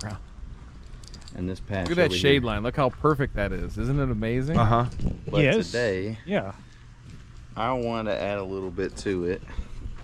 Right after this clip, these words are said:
Speaker 2: So we're gonna go with the Sunday Seed and Feed Bermuda Grass Blend.
Speaker 1: Ooh.
Speaker 3: Uh,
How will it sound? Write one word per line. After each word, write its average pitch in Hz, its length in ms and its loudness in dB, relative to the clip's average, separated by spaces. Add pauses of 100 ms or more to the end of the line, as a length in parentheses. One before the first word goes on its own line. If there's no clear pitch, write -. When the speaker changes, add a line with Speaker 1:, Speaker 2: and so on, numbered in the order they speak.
(560)
Speaker 2:
So 98 80 -4
we're 98 160 -4
gonna 101 220 -4
go 101 140 -2
with 95 140 -6
the 87 100 -8
Sunday 98 540 -4 (260)
Seed 107 240 -6
and 95 100 -8
Feed 110 300 -6 (920)
Bermuda 101 460 -4
Grass 95 400 -4
Blend. 87 380 -10 (2750)
Speaker 1:
Ooh. 147 260 -2 (800)
Speaker 3:
Uh, 85 280 2